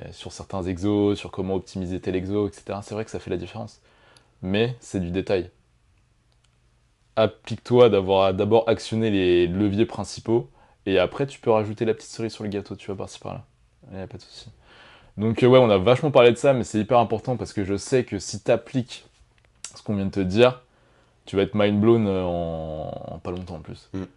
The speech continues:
Speaker 1: Euh, et t'auras un bien, une bien meilleure, euh, comment dire, ouais, ça, une bien meilleure satisfaction de, sur ton physique, qui potentiellement, après, ça va venir améliorer les autres points de ta vie, comme je disais. Euh, donc c'est cool, tu vois.
Speaker 2: Et tu vois, faut, on peut prendre pour terminer l'exemple de,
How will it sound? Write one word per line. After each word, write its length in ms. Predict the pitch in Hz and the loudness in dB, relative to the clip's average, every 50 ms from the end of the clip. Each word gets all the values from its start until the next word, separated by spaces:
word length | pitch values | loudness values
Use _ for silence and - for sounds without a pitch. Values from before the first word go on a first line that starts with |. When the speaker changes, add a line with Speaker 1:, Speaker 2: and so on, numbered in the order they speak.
| _ _ _ _ _ _ _ _ - | _ _ _ _ _ _ _ _ -16
Speaker 1:
Euh, 460 | 82 80 80 78 78 76 76 76 73 73 | -12 -12 -10 -10 -10 -12 -12 -12 -14 -14
et 60 | 78 | -14
t'auras 360 | - - 87 78 80 82 82 | -10 -8 -8 -6 -6 -8 -8
un 460 | 82 80 78 76 73 73 73 76 76 78 78 | -10 -10 -12 -14 -16 -16 -16 -16 -16 -16 -16
bien, 220 | 78 80 90 87 82 82 80 87 | -16 -14 -12 -12 -10 -12 -12 -10
une 140 | 92 90 90 | -10 -10 -8
bien 160 | 87 104 98 | -6 -6 -4
meilleure, 400 | 95 92 90 90 90 87 85 80 | -4 -4 -4 -4 -6 -6 -6 -8
euh, 60 | 80 78 | -10 -12
comment 160 | - 87 80 80 | -14 -16 -16 -14
dire, 160 | 78 78 78 82 - _ _ - - - _ _ _ _ _ _ _ | -14 -16 -18 -20 -20 _ _ -18 -18 -18 _ _ _ _ _ _ _
ouais, 100 | - 139 | -10 -10
ça, 220 | - - - 120 113 | -8 -8 -6 -6 -6
une 240 | 92 85 82 85 85 | -4 -6 -6 -6 -4
bien 120 | 92 104 | -4 -4
meilleure 160 | 104 104 101 | -4 -4 -6
satisfaction 640 | - - 98 - - - - 90 90 - - 117 104 101 | -6 -10 -12 -12 -12 -4 -4 -4 -4 -4 -8 -8 -6 -4
de, 220 | 95 87 82 82 | -4 -4 -6 -8
sur 120 | - - | -12 -16
ton 140 | - - 85 | -20 -20 -20
physique, 480 | - - 85 85 98 120 - - _ _ _ _ _ _ _ _ _ _ _ | -18 -14 -12 -12 -12 -12 -14 -18 _ _ _ _ _ _ _ _ _ _ _
qui 120 | - - | -20 -14
potentiellement, 680 | _ 98 95 - 98 92 - - 101 90 95 98 98 95 | _ -8 -8 -8 -8 -10 -4 -2 -2 -2 0 -2 -2 -2
après, 240 | 90 85 - - 92 | -2 -4 -6 -10 -10
ça 180 | - - 90 | -8 -6 -6
va 420 | 82 80 82 85 82 80 80 78 85 95 95 _ _ _ | -6 -4 -4 -2 -2 -4 -4 -8 -12 -18 -20 _ _ _
venir 180 | 87 78 80 78 | -14 -14 -12 -12
améliorer 380 | 80 82 82 85 87 87 87 87 | -10 -10 -8 -6 -6 -4 -4 -6
les 140 | 87 80 | -6 -8
autres 100 | 87 80 | -10 -14
points 100 | - 85 | -14 -16
de 60 | 82 82 | -16 -12
ta 120 | - 85 | -12 -12
vie, 200 | 80 80 90 95 | -12 -12 -12 -12
comme 160 | - 95 90 | -12 -14 -14
je 40 | 85 | -14
disais. 300 | 85 85 78 87 82 - 131 - _ - _ - - - - _ _ _ _ _ - | -16 -16 -14 -14 -16 -16 -16 -20 _ -20 _ -20 -20 -20 -20 _ _ _ _ _ -20
Euh, 40 | 78 78 78 78 78 82 82 82 85 85 101 95 _ _ _ | -18 -18 -16 -18 -18 -18 -20 -20 -20 -20 -20 -20 _ _ _
donc 100 | - 82 - | -20 -20 -18
c'est 100 | - - | -20 -20
cool, 160 | - - 113 | -16 -16 -16
tu 160 | - - - | -16 -18 -20
vois. 80 | 85 92 117 - _ _ _ _ _ - | -20 -20 -20 -20 _ _ _ _ _ -12
Speaker 2:
Et 60 | 92 | -4
tu 80 | 90 120 | -2 0
vois, 80 | 127 127 | -2 -2
faut, 140 | 107 92 - _ - 90 92 - | -2 -10 -16 _ -16 -16 -14 -10
on 100 | - 95 98 | -10 -10 -10
peut 80 | 101 | -10
prendre 240 | 95 - 113 107 101 101 | -4 -2 -2 -2 -2 -6
pour 140 | - 95 | -10 -8
terminer 340 | - 98 92 95 98 120 117 | -6 -4 -4 -4 -4 -4 -6
l'exemple 320 | 95 90 90 95 92 92 90 | -6 -6 -6 -8 -8 -6 -6
de, 240 | 90 90 90 85 | -6 -4 -4 -6